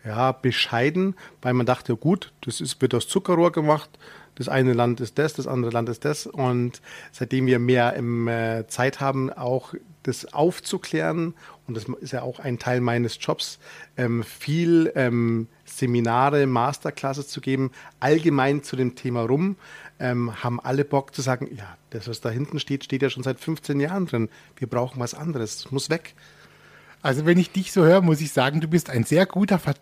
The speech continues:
Speaker 2: also Typ, der das einfach auch so, der die Freude daran so vermittelt und man kriegt richtig Lust drauf, jetzt auch mal was auszuprobieren irgendwie und man kennt ja oft als Laie nur einen, zwei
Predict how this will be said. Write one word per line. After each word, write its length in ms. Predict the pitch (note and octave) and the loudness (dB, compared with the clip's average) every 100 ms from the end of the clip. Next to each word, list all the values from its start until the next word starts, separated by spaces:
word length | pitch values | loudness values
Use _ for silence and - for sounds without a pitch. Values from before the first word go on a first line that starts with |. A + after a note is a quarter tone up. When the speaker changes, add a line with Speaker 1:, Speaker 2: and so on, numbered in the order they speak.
| - | -2
Speaker 2:
also 240 | E3+ D#3 E3 - - - - | 2 4 2 -2 -18 -18 -12
Typ, 300 | - A#3 - | 4 4 6
der 160 | - E3 | 4 6
das 180 | F3 E3+ | 6 4
einfach 420 | E3+ E3 F#3 D#3+ | 2 4 4 4
auch 160 | E3+ - | 2 2
so, 120 | F3 | 2
der 180 | D#3+ C#3+ | 4 6
die 140 | D3+ | 6
Freude 480 | - - C#3+ F#3 G#3 | 2 4 4 6 4
daran 320 | E3+ D#3+ E3 | 2 4 4
so 100 | F3 | 4
vermittelt 720 | - C3+ D3 A3+ A3 B3+ - - - | 4 4 6 6 6 4 2 -16 -4
und 100 | D#3+ | 2
man 160 | D3+ D#3+ | 6 6
kriegt 300 | - G#3 F3+ | 4 2 2
richtig 280 | F3+ F3 - | 0 0 2
Lust 300 | E3+ G3+ - | 2 2 2
drauf, 320 | F#3 G#3 - E3 | 4 4 2 0
jetzt 240 | E3 F3+ | 0 0
auch 120 | D#3 | 0
mal 200 | C#3 D#3+ | 2 2
was 260 | C#3+ - - | 0 -4 2
auszuprobieren 880 | G3+ A3+ - G3+ - B2 C3 C#3 F#3 | 2 2 2 2 2 -2 4 4 4
irgendwie 540 | D#3+ D3+ E3+ E3+ G#3 | 0 0 0 0 0
und 320 | D3+ D3 - - - | 2 2 0 -8 0
man 180 | D3 | 0
kennt 300 | - D#3 G#3 | 2 4 4
ja 140 | G3+ D#3+ | 4 2
oft 220 | D#3 - | -2 -4
als 220 | D3 - | -6 -4
Laie 280 | B2+ C#3+ E3+ | -4 2 2
nur 360 | D#3 D#3 D3 - | 4 4 2 -2
einen, 340 | D3+ E3 D3+ | 2 2 2
zwei 520 | - - B2+ E3 E3 | -2 0 2 4 2